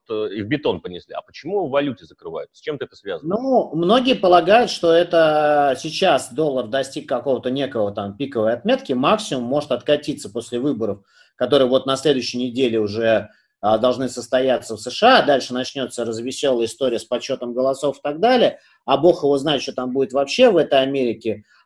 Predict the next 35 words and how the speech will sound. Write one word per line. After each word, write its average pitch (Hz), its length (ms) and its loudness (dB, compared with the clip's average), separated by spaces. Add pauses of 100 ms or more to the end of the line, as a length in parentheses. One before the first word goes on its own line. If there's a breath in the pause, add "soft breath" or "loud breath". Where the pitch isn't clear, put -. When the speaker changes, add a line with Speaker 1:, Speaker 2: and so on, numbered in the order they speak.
Speaker 2:
а 117 80 2
многие 143 300 0
слушают 143 420 -4
новости, 127 600 0
э, 123 680 2
российских 147 600 -2
каналов, 120 600 -2
а 110 440 0
там 160 300 -2 (160 soft breath)
ничего 131 280 -6
хорошего 156 400 2
про - 160 0
Америку 143 400 -2 (100)
не 127 140 -4
говорят. 135 480 2 (280 soft breath)
Speaker 1:
Ну, 120 200 -10
Speaker 2:
Поэтому 202 340 4
Speaker 1:
факт. - 100 -10
Speaker 2:
всё 233 120 2
это 202 160 2
очень 185 260 -2
фоново 175 440 2
сказывается. 185 560 2
Самое 143 340 2
главное, 185 440 0
что 139 420 0 (280 soft breath)
это 202 220 2
фоново 208 380 0
сказывается 165 580 0
вообще 147 340 0
на, 143 420 0 (140)
э, 135 640 4
не-, 151 440 -2
нервозной 165 680 4
обстановке 156 840 0